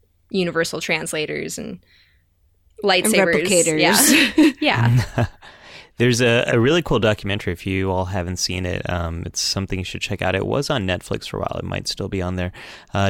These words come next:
Speaker 3: Trek Nation. So this is a documentary featuring Rod Roddenberry, the son of Gene Roddenberry, the creator of Star Trek. And it's his journey trying to understand Star Trek and what it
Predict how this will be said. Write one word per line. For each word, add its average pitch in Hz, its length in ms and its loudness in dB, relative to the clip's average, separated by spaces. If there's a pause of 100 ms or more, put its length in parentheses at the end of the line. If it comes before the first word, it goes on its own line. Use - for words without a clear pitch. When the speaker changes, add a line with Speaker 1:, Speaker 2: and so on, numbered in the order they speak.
Speaker 3:
Trek - 320 -2
Nation. 104 640 -2
So - 160 -2
this 113 180 0
is 113 120 0
a 104 80 2
documentary 98 800 0
featuring 95 680 -2
Rod 101 360 2
Roddenberry, 120 680 2
the 95 140 4
son 101 460 2
of 95 180 0
Gene 92 240 -2
Roddenberry, - 500 -4
the 90 80 -4
creator 90 380 -2
of 85 100 -6
Star 85 220 -4
Trek. 85 340 -6 (400)
And 101 400 0
it's 107 240 2
his 123 640 2
journey 113 680 2 (320)
trying 110 580 0
to 107 540 0
understand 113 840 2
Star 104 260 0
Trek 101 320 -4
and 98 180 -4
what 98 200 2
it 98 120 0